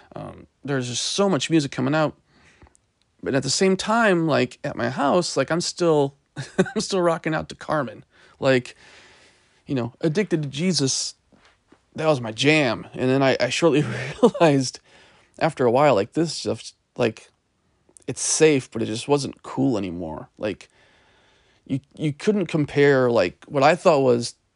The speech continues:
the pinnacle of coolness in nineteen ninety-one, like, Carmen and Petra combining forces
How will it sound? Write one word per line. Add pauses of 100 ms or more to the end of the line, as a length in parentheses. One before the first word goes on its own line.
the
pinnacle
of
coolness
in
nineteen
ninety-one,
like, (300)
Carmen
and
Petra
combining
forces